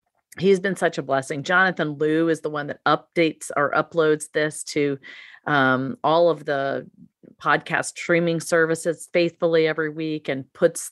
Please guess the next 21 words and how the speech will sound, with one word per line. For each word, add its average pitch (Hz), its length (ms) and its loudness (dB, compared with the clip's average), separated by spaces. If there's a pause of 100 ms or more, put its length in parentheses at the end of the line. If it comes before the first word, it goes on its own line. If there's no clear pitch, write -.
(140)
them 156 160 2
on 139 180 0
Twitter. 170 600 2 (400)
I'm 151 220 0
so 170 240 0
thankful 156 400 -6
for 151 140 -8
him. 143 340 -4
And 165 120 0
then, 170 280 2 (400)
you 196 100 -2
know, 160 160 4
there's 151 460 0
Savannah 190 560 0
Woods 185 480 0
and 156 160 -8
Melissa 180 420 -2
Perkins 151 760 -2
and 160 400 0 (360)
Mindy 202 460 2
Cook. - 640 -2